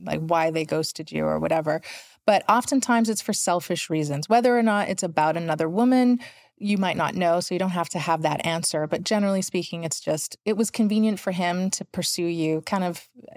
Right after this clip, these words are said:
not necessarily love bomb you, right? But he, he was coming on strong and then it disappeared, probably because he, <laughs> I don't wanna say he was horny, you know what I mean? Like, he was kinda, like, looking for some gratification.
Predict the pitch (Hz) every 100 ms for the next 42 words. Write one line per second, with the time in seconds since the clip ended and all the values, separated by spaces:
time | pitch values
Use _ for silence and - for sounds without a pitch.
0 | - 269 190 170 175 165 165 170 180 160
1 | 165 156 160 156 156 156 160 - - -
2 | _ 180 156 - _ - - - 196 170
3 | - 202 185 175 165 165 160 - - 202
4 | 180 165 165 170 175 175 165 160 - 160
5 | 156 - 214 233 277 - - _ _ -
6 | 226 233 214 196 185 190 175 - - _
7 | _ _ _ _ _ _ _ - - 220
8 | - - 214 - 202 185 247 294 302 254
9 | 233 196 170 196 214 247 277 240 233 233
10 | 233 226 233 247 190 208 202 196 - 214
11 | 196 185 175 180 - 190 190 202 196 208
12 | 196 190 185 185 175 180 180 185 196 175
13 | 180 - 214 254